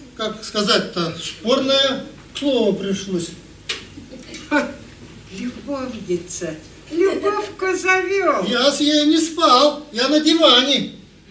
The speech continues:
Speaker 1: Любовка, это чё? Отнёс ей штаны и всё. А тут неудобно как-то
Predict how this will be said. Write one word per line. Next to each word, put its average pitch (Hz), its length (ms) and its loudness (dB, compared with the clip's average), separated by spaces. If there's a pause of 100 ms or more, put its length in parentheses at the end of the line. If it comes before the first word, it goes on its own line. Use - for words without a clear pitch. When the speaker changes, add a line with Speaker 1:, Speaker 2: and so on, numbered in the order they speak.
(2250)
Speaker 1:
Любовка, 240 500 0
это 254 200 -2
чё? 247 320 0 (640)
Отнёс 311 440 4
ей 269 140 2
штаны 240 320 -2
и 220 140 -2
всё. 311 460 -2 (800)
А 214 120 -2
тут 311 440 -2
неудобно 320 640 4
как-то 220 480 2